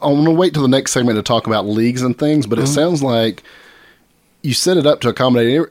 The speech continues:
Speaker 1: everywhere from, from bringing your kids to have fun
Speaker 2: Yes.
Speaker 1: to if you wanna be, if you're a serious bowler, I can come in here and practice, or
Speaker 2: Of
Speaker 1: you can
Speaker 2: course you can.
Speaker 1: participate.
Speaker 2: Of course you can. We have really targeted the families and the economy the way it's been.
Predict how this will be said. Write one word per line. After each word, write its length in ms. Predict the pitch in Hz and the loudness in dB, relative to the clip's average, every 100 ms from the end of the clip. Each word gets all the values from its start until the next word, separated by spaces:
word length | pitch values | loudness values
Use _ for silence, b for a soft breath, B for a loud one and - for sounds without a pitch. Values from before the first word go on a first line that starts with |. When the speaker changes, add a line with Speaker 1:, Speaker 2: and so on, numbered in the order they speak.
| - | -2
Speaker 1:
everywhere 340 | 165 170 147 | 2 2 2
from, 240 | 135 120 107 | 2 0 0
from 240 | 117 110 | -2 -2
bringing 240 | 135 151 | 2 2
your 80 | 139 | 2
kids 260 | 127 143 120 | 0 -4 -2
to 100 | 123 | -2
have 180 | 113 107 | -2 -2
fun 360 | - 131 143 139 | 0 0 2 2
Speaker 2:
Yes. 100 | 113 | 2
Speaker 1:
to 80 | |
if 160 | 123 110 | 2 0
you 100 | 160 | 0
wanna 120 | 165 | 0
be, 160 | 143 131 - | 0 -2 -2
if 140 | 147 | -4
you're 160 | 151 151 | -2 -2
a 40 | |
serious 380 | - 151 135 110 | 0 0 2 0
bowler, 460 | 107 143 160 120 113 | 0 2 2 2 0
I 140 | 123 | -2
can 100 | 127 | -4
come 160 | 123 127 | 0 0
in 60 | |
here 80 | 120 | 0
and 100 | 113 | -2
practice, 460 | 123 117 - 127 - | 0 -2 -2 -4 0
or 120 | 113 | 0
Speaker 2:
Of 60 | 117 | 0
Speaker 1:
you 60 | |
can 80 | 117 | 0
Speaker 2:
course 220 | 147 120 151 | 0 0 0
you 60 | |
can. 180 | - 113 101 | 0 -2 -2
Speaker 1:
participate. 220 | - - - - | -6 -14 -20 -10
Speaker 2:
Of 160 | 131 120 | -8 -4
course 280 | 143 135 113 | -2 -2 -4
you 80 | |
can. 300 | - 123 110 - B B B | -6 -6 -6 -10 B B B
We 240 | 147 165 190 | -2 0 2
have 360 | 175 151 127 - | 2 2 -2 -8
really 460 | 113 135 156 156 151 | -2 2 4 2 0
targeted 640 | - 135 143 143 143 127 | -2 -2 -2 -2 -2 -2
the 80 | 117 | -6
families 720 | - 135 127 139 147 151 - B B B B | -4 -2 0 0 -2 -6 -10 B B B B
and 180 | 135 127 | -2 0
the 100 | 127 | 2
economy 580 | 127 - 139 135 135 151 | 0 -2 -2 0 2 0
the 120 | 151 | 0
way 180 | 123 120 | 0 0
it's 180 | 113 - | -4 -4
been. 440 | 127 123 131 | -2 0 -2